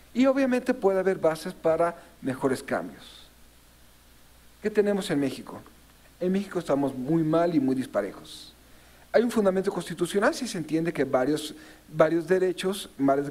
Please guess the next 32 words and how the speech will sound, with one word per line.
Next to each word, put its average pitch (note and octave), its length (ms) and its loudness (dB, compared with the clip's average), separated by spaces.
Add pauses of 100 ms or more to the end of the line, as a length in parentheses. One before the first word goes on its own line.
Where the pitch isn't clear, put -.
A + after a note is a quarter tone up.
(120)
varios C#3+ 260 2
derecho-, C#3+ 440 0
derechos D3+ 420 -2
inciden D3 540 -2
en A#2 140 0
la G#2+ 180 -2 (340)
garantía C#3+ 500 2
de D3+ 100 0
la, C#3+ 140 0
de C3+ 200 -6
la C3 60 -4
actividad C#3 220 -2
de C#3+ 40 -4
cabildeo. G#3 560 -2 (560)
Las E3+ 140 2
leyes F#3+ 260 0
electorales E3 580 0
lamentablemente D#3 1080 0
están C#3 280 0
orientadas C3+ 760 0 (360)
hacia E3 300 0
vigilar C#3+ 640 0 (260)
topes E3 260 0
de C3+ 80 2
gastos C#3 240 0
de C3 80 -2
campaña D3 520 0
y C3 120 -4
no C#3 200 0
orígenes C3 420 0
de G2 80 -8
recursos. - 640 -10